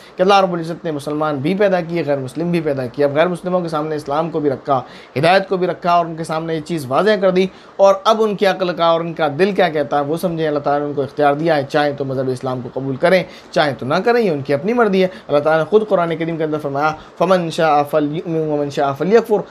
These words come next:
जो चाहे ईमान लाए, जो चाहे कुफ्र करे, ये अल्लाह ताला किसी को भी इस दुनिया में मजबूर बिल्कुल नहीं करेगा, जिसके जो मन में आए करते चले जाओ। इसी तरह कुरान करीम के अंदर अल्लाह रब्बुल इज़्ज़त ने मुसलमानों के लिए भी फरमाया, मुसलमानों को भी कह दिया है, मुसलमानों को भी छूट दे रखी है,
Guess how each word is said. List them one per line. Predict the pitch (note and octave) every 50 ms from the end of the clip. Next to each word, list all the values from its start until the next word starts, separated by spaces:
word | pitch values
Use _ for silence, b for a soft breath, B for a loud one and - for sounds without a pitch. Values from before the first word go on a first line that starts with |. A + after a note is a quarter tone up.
| B B B
जो | D#3+ A3 A#3
चाहे | A3+ G#3+ F#3 F3+ F3 D#3
ईमान | D3+ D3+ E3+ G3
लाए, | A#3 A#3+ G#3 E3
जो | C3+ B2+
चाहे | A2+ - A#2 A#2+
कुफ्र | A#2+ G3+ F#3 F#3 F#3
करे, | D3+ F3 D#3+ D#3+ D3 C3 C#3
ये | D#3 F#3
अल्लाह | F#3+ E3+ D#3+ C#3
ताला | G#3+ D3 D#3 D#3+
किसी | D#3+ - G3 F#3 F3+ G#3
को | F#3+ G3 F3+
भी | E3+ E3
इस | D#3+
दुनिया | D3+ D#3 D3+ D3+ D3
में | D3
मजबूर | D3 C#3+ C3 C3 D3 D#3+ D#3
बिल्कुल | C#3 C#3 F3 G3 F#3+ G#3 F3+
नहीं | D3+ D3 C3
करेगा, | C3 B2+ B2+ C3 C#3+
जिसके | D#3+ F#3+ F#3 F3+ F#3 E3+
जो | E3+ A#3 A#3
मन | A3 G3
में | F3 D3+ C#3
आए | C3+ B2
करते | D3 C#3 B2 C#3
चले | B2+ - A#2+ A2+
जाओ। | A2 G#2+ - - - B B B B B B B B
इसी | A#3 A#3 B3+
तरह | A#3+ A#3+ A3+ A3
कुरान | F#3+ F#3+ F3+ E3+ E3+ E3
करीम | E3+ F3+ G#3 G3+
के | F#3 F#3+
अंदर | F3 E3 E3
अल्लाह | D#3 D3+ D3+
रब्बुल | D3+ C#3+ C3+ C#3+
इज़्ज़त | C#3 D3 E3 D3+
ने | D3+ C#3+
मुसलमानों | C3 A#2+ - B2 C3 D3 F3 G#3 A3
के | G3 G#3
लिए | G3+ G3 F#3+
भी | F#3+ F3+
फरमाया, | E3+ E3+ D#3+ D#3+ D#3+ D#3+
मुसलमानों | D3 D3 C#3+ C3 C3+ C#3 D#3+ F#3
को | G3 G#3+
भी | G3 F#3+
कह | F#3 - F3 E3
दिया | D#3 D#3 D#3+ D#3
है, | D3+ D3
मुसलमानों | C#3+ C#3 C3+ B2+ B2+ D3+ F#3 G3+
को | F#3+ G3+
भी | G3 F#3
छूट | - F3 E3+ E3
दे | D#3 E3+
रखी | D#3 D3+ - E3 E3
है, | D#3 D3